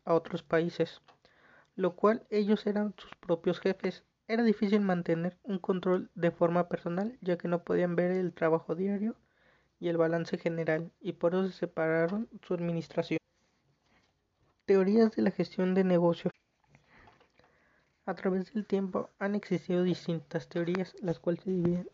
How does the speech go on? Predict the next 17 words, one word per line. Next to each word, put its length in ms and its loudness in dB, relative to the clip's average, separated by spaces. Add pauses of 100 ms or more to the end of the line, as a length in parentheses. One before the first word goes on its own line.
en 360 -6
siete. 460 -4 (540)
La 160 -4
primera 280 -4
teoría 520 -2 (120)
es 180 -10
teoría 320 -2
científica 760 -6 (160)
por 140 -6
Frederick 640 -2
Taylor, 340 -4 (640)
mil 160 -6
novecientos 560 -4
tres. 280 -4 (920)
Estudio 480 2
del 200 2
tiempo 400 0